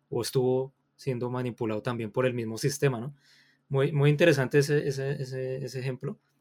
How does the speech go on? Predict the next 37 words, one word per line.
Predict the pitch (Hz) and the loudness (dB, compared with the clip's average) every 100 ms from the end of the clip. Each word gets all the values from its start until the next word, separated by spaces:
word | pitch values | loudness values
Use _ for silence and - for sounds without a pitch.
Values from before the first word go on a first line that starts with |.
| _ _ _ | _ _ _
porque | 131 131 117 110 104 | -10 -6 -4 -4 -4
sí, | 98 | -6
efectivamente | 120 110 - 110 120 117 127 123 | -6 -6 -8 -6 -6 -4 -2 -2
a | 127 127 | 0 0
veces | 120 127 135 | -2 -4 -4
uno, | 131 123 123 _ _ _ _ _ _ | -2 -4 -6 _ _ _ _ _ _
qué | - 139 | 0 2
tanto, | 143 135 139 143 139 139 135 139 135 139 143 | 4 2 2 4 6 6 6 4 4 0 0
eh, | 131 120 110 107 104 - _ _ _ | -2 -2 -2 -4 -8 -18 _ _ _
capacidad | - 123 117 120 110 | -8 -4 -4 -2 -4
de | 117 | 0
libertad | 131 123 107 107 | 0 0 -2 -6
uno | 110 117 | -6 -4
tiene | 131 120 120 | -2 -2 -4
a | 120 | -2
la | 117 | -2
larga, | 107 107 147 147 - _ - | -2 -2 -2 -8 -14 _ -6
que | 127 123 | -2 0
es | 123 135 | 0 2
algo | 135 131 | 2 2
que | 139 147 | 2 2
Kiwi | 143 131 120 127 143 - _ | 2 -2 0 0 0 -8 _
ha | 139 | 0
hecho | 127 143 | 2 4
mucho | 139 139 143 | 4 6 6
énfasis, | 139 131 139 143 | 6 4 2 2
pues, | 143 120 117 | 0 -6 -6
en, | 107 | -10
en | 113 | -12
lo | 110 | -14
que | - 120 | -8 -8
ha | |
mencionado | 113 113 131 120 113 | -8 -10 -8 -8 -6
el | |
día | 120 120 | -6 -4
de | |
hoy. | 113 | -6